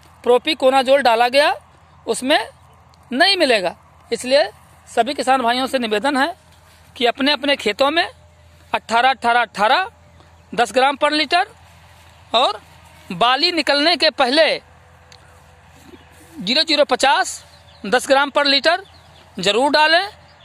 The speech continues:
जिससे आपके फसल अच्छे हों। अब आज यहीं तक,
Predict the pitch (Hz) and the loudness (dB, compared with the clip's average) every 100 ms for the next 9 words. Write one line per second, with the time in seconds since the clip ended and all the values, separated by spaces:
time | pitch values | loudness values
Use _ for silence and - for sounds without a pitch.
0 | - 196 220 262 262 262 - 359 466 - | -6 -4 0 2 2 0 -2 -2 -4 -16
1 | _ _ - 226 240 294 403 - _ _ | _ _ -6 -2 0 0 -2 -10 _ _
2 | - - 247 - 320 247 165 - - - | -20 -6 -4 0 0 0 -4 -8 -20 -20
3 | - - - _ - - 143 _ - - | -20 -20 -20 _ -6 -2 -2 _ -20 -20
4 | - - - - - - 226 247 285 - | -20 -20 -20 -20 -20 -6 2 2 0 -8
5 | - 208 220 262 311 359 | -12 -4 -2 0 0 -2